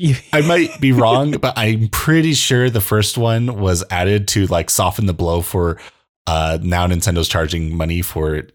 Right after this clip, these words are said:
Speaker 2: <laughs> internet. <laughs>
Speaker 1: Oh, probably. <laughs> It's like, you can
Speaker 2: I,
Speaker 1: get a
Speaker 2: I could be completely
Speaker 1: twenty dollar
Speaker 2: wrong
Speaker 1: gift
Speaker 2: off, on
Speaker 1: card.
Speaker 2: that one, but
Speaker 1: Ah, yeah. Anyway.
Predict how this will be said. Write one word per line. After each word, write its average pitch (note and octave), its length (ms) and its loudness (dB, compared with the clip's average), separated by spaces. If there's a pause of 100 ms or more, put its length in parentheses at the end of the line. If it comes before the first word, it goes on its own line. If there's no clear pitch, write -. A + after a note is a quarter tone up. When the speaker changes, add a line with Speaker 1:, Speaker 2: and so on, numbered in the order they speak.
(260)
Speaker 2:
<laughs> B2+ 380 0
internet. - 520 -2 (320)
<laughs> - 380 -8
Speaker 1:
Oh, D3+ 220 2 (180)
probably. B2 680 -4
<laughs> - 60 -20
It's - 1400 -6
like, D#3+ 160 2
you A3+ 60 0
can F#3 100 2
Speaker 2:
I, E3 40 4
Speaker 1:
get A3 100 4
a - 40 2
Speaker 2:
I - 40 0
could - 120 2
be D#3+ 80 2
completely - 0 -
Speaker 1:
twenty D3 360 4
dollar A2+ 80 4
Speaker 2:
wrong F2+ 260 4
Speaker 1:
gift F2+ 100 0
Speaker 2:
off, E2+ 100 -4
on - 40 -4
Speaker 1:
card. C3 220 0
Speaker 2:
that D#2 140 0
one, D#2+ 280 -4
but D#2+ 220 -2 (180)
Speaker 1:
Ah, C3 240 -2 (120)
yeah. A#2 260 -8 (1300)
Anyway. A#2+ 480 -2